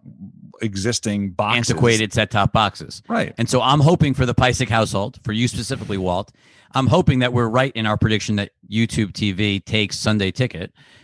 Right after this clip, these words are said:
Speaker 2: um, or that Amazon takes Sunday Ticket, because I do think that your experience, you know, imagine being able to say, "Alexa,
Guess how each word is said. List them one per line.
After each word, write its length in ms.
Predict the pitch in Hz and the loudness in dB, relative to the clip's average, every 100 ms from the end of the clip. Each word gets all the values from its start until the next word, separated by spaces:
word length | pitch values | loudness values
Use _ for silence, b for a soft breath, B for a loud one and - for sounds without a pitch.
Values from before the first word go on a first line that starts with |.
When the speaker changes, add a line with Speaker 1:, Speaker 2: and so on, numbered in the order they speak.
| b - | b -6
Speaker 2:
um, 460 | 98 95 92 90 - | -2 0 0 -2 -2
or 140 | 110 | 0
that 120 | 101 | 2
Amazon 520 | 113 139 110 92 90 | 4 4 2 0 -2
takes 240 | - 101 - | 0 -2 -2
Sunday 280 | 98 87 85 | -4 -2 -4
Ticket, 400 | 98 87 98 - b b b - | -6 -6 -6 -10 b b b -6
because 240 | 117 117 | 0 2
I 100 | 120 | 2
do 280 | 107 127 143 | 2 2 4
think 240 | 131 120 | 4 2
that 180 | 117 98 | 0 0
your 220 | 110 120 | 2 2
experience, 1000 | 101 - - 185 196 104 76 101 131 - | 0 -4 0 2 2 -2 -4 -6 -6 -8
you 100 | 95 | -4
know, 60 | 92 | -2
imagine 420 | 107 117 104 107 | 0 0 -2 -6
being 160 | 104 | -4
able 180 | 110 104 | -4 -6
to 120 | 95 | -8
say, 340 | 95 117 107 107 | -4 0 2 2
"Alexa, 520 | 104 110 117 - 98 | 0 0 0 0 -2